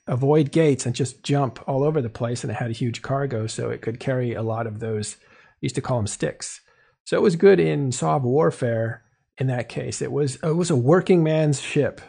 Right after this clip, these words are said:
to do the logistics, to do the kinds of things, uh, in Sov that needed to be done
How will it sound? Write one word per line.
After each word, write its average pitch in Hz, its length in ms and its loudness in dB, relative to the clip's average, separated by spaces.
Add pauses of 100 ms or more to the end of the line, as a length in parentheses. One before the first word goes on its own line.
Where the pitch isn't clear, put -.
(140)
to 127 100 -4
do 139 360 0
the 123 140 -2
logistics, 123 720 -4
to 131 100 -6
do 127 260 -2
the 120 80 -4
kinds 139 360 -2
of 117 120 -2
things, 135 460 -2
uh, 120 200 -6
in 127 180 2
Sov 123 400 -2
that 120 120 -6
needed 131 200 0
to 117 60 -4
be 120 100 -2
done 123 400 -4